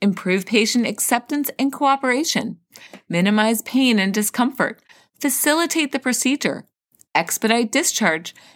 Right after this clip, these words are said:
and avoid treatment-related complications, it becomes clear that pain management is an important consideration. Anesthesia professionals have an important role to engage with the patient and provide education about the procedure,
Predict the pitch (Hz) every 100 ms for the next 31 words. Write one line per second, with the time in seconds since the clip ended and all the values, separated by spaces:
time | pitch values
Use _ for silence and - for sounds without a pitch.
0 | - 330 349 - 302 269 285 330 311 -
1 | 254 240 233 226 202 185 185 180 175 175
2 | 175 165 151 - - 175 - - _ _
3 | - 247 330 330 370 349 - 330 339 190
4 | 160 - _ 254 254 - 285 294 339 269
5 | 208 190 - 190 - 240 269 311 320 269
6 | - 262 - 190 196 190 156 147 143 -
7 | - 110 _ _ _ _ - - - _
8 | - 320 403 466 - 254 233 220 180 143
9 | 135 - 139 - - 294 359 339 - 320
10 | 302 349 214 165 135 - 262 262 220 214
11 | 254 254 349 370 - 196 - 196 - 254
12 | 277 269 262 285 247 - 269 320 - 233
13 | 214 202 170 139 - - 156 214 226 277
14 | 269